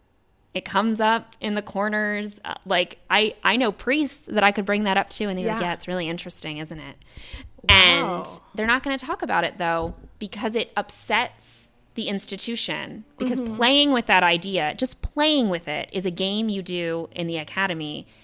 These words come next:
Speaker 1: It's not, it's n-, not a game we trust the women, especially, or the laity to be able to play.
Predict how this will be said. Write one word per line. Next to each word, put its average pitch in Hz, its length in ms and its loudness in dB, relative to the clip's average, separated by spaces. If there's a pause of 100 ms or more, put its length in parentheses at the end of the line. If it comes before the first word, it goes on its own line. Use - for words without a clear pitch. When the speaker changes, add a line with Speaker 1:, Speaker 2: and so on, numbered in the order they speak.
(240)
Speaker 1:
It's 202 160 -4
not, 190 380 2
it's - 180 -8
n-, 180 140 0
not 185 180 2
a 196 60 2
game 180 340 -2
we 175 100 -2
trust - 840 -4 (1000)
the 185 140 2
women, 165 420 2
especially, 156 760 -8
or 170 140 0
the 165 100 -4
laity 156 460 -4
to - 140 -10
be - 180 -10
able - 220 -12
to - 80 -12
play. - 460 -12